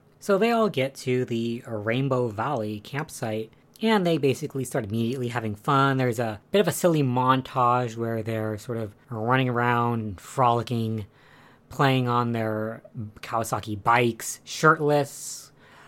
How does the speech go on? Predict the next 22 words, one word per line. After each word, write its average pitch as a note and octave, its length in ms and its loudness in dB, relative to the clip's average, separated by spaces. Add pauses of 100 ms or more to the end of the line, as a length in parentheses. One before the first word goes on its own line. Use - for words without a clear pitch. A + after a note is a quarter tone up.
(300)
uh, G#2+ 300 -10
going A2 380 -2
to A2 160 -8
the G#2 100 -4
river E3 460 6
and A2+ 180 -2
swimming. D#3+ 920 0 (420)
It's, - 100 -20
like, C3 120 -8
the - 80 -18
perfect F3 580 -2 (260)
vacation C3 680 0
for A#2+ 160 -6
them, A2+ 540 -4 (300)
and A#2 540 2
there's A#2 180 0
nothing A#2 680 -4
to A#2 260 -6
sort A#2 280 -6
of A2+ 120 -6
suggest G#2 800 -8
that - 280 -16